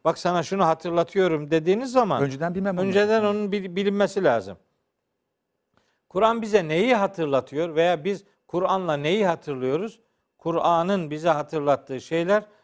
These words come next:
Speaker 1: Rabbimizin fıtratımıza ve vicdanımıza kaydettiği şeylerdir. Çünkü Rum suresi otuzuncu ayette Allahu Teala fıtratla dini eşitlemiştir.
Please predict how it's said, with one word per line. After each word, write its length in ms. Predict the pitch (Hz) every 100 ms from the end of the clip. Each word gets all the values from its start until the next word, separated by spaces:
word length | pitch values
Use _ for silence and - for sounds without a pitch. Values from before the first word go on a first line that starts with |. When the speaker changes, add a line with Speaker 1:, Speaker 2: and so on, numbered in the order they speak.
| _ -
Speaker 1:
Rabbimizin 640 | 165 147 165 170 170 202
fıtratımıza 840 | 175 175 - 151 147 160 160 185 165
ve 140 | 151
vicdanımıza 1000 | 147 120 143 147 139 139 123 208 247 240 _ _ _
kaydettiği 640 | - 190 151 120 - 113 101
şeylerdir. 640 | - 104 98 90 85 - _ _ _ _
Çünkü 720 | - 170 226 214 180 127 - _ _ _ _ _ _ _ _ -
Rum 300 | 120 202 233
suresi 400 | - 165 131 -
otuzuncu 600 | 156 - 165 175 175 202
ayette 420 | 160 131 117 -
Allahu 340 | 139 160 202
Teala 460 | 196 196 202 220 226 _ _ _
fıtratla 880 | _ 170 185 170 214 226 - 147 113
dini 260 | 151 175 196
eşitlemiştir. 880 | 165 - - 139 113 - - _